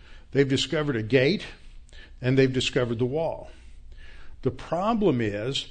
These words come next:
that experts from thr-, from three different background people who had no idea what they were looking at, they weren't told what they were looking at.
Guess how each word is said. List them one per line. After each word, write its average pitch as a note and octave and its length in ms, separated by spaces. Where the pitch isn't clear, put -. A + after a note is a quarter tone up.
that C3 320
experts C3 800
from A#2+ 260
thr-, B2+ 460
from A#2+ 400
three E3+ 580
different C#3+ 720
background C3 560
people A#2+ 280
who A#2 60
had G#2+ 120
no C3 240
idea D3 300
what B2+ 220
they C3 120
were A#2+ 160
looking A#2 280
at, A2+ 100
they A#2 80
weren't A#2 240
told C#3 320
what C3+ 100
they C3 80
were A#2+ 160
looking A#2 360
at. F#2+ 200